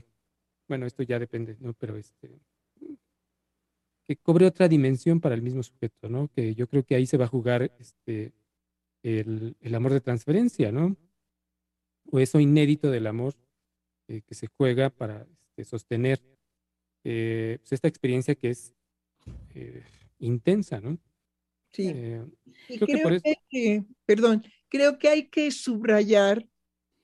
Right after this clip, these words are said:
Speaker 2: que hay eventos traumáticos en función de la sorpresa inédita, pero que viene a ser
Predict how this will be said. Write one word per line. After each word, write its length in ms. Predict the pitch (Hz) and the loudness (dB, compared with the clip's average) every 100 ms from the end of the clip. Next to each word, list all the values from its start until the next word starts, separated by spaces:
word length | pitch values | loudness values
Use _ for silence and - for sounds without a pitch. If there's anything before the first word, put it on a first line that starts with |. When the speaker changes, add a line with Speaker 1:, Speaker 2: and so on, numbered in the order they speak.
| - | 0
Speaker 2:
que 180 | 226 | 2
hay 260 | 226 277 302 | 4 2 0
eventos 880 | 285 262 254 269 277 269 277 254 - _ | -6 -6 -4 -6 -6 -4 -4 -4 -14 _
traumáticos 1400 | 220 208 202 214 208 220 220 214 214 220 240 262 - - _ _ _ _ _ _ _ _ - | -2 2 2 2 0 2 0 0 -6 -2 -2 -2 -10 -20 _ _ _ _ _ _ _ _ 0
en 260 | 220 226 226 | 4 6 4
función 1160 | - 208 214 214 - - 226 220 226 254 285 _ _ _ _ _ - | -2 -2 -2 -4 -10 -4 -2 0 -2 -4 -8 _ _ _ _ _ -8
de 220 | 196 202 | 4 4
la 420 | 214 208 202 - _ | 6 2 2 -4 _
sorpresa 1400 | - - - 214 208 220 - - 254 269 262 - 269 - _ _ _ _ - | -14 -10 0 2 2 0 -6 -4 -2 0 -4 -2 -4 -4 _ _ _ _ -2
inédita, 960 | 226 220 220 226 226 226 - 240 262 - | 0 2 2 2 0 -4 -4 -4 -4 -4
pero 260 | 202 196 | -2 0
que 120 | 196 | -2
viene 360 | 190 202 214 226 | -4 -4 -4 -2
a 40 | |
ser 480 | 220 - 208 220 262 | -2 -2 -2 -2 -4